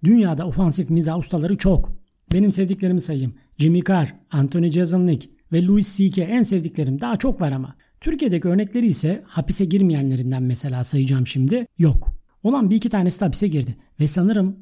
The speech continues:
reenkarnasyona inanıyorlarsa eğer bir daha başka bir coğrafyada doğana kadar ofansif mizah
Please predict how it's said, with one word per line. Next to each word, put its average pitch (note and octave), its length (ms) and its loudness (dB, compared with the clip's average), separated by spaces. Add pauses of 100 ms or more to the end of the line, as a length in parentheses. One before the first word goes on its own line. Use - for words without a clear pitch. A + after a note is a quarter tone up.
(140)
reenkarnasyona D3 760 -2
inanıyorlarsa E3+ 720 0
eğer D3+ 360 -4 (360)
bir F#3+ 120 0
daha D#3+ 220 -2
başka D#3+ 320 -2
bir D3+ 60 -6
coğrafyada D3+ 520 -4
doğana D3+ 280 0
kadar D3 260 -2
ofansif D3 540 0
mizah D3 320 0